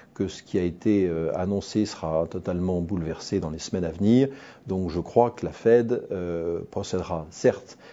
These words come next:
à une sortie du quantitative easing, ça a été clairement, euh, annoncé cet été, mais que cette sortie se fera de façon progressive et que la prochaine réunion de la Fed ne fera que l'entériner.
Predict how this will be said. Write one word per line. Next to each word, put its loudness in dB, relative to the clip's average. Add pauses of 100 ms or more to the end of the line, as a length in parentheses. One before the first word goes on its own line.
(120)
à -6
une -4
sortie -4
du -4
quantitative -8
easing, 0
ça -6
a -2
été -8
clairement, -4
euh, -10
annoncé -12
cet -8
été, 4 (360)
mais 0
que -10
cette -2
sortie -2
se -2
fera 0
de -6
façon -12
progressive 2
et -2
que -8
la -6
prochaine 0
réunion -2
de -4
la -6
Fed 2 (380)
ne -6
fera 0
que -8
l'entériner. 0